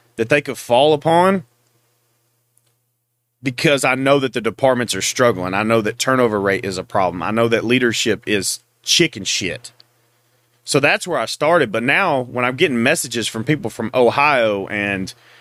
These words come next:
South Carolina, North Carolina, Nebraska, Missouri,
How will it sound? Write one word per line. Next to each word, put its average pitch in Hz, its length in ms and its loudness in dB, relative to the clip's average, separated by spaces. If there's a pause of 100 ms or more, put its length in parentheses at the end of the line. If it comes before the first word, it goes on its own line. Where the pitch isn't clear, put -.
(160)
South 147 380 0
Carolina, 127 460 -4
North 139 260 2
Carolina, 110 540 2
Nebraska, 113 840 0 (400)
Missouri, 113 720 2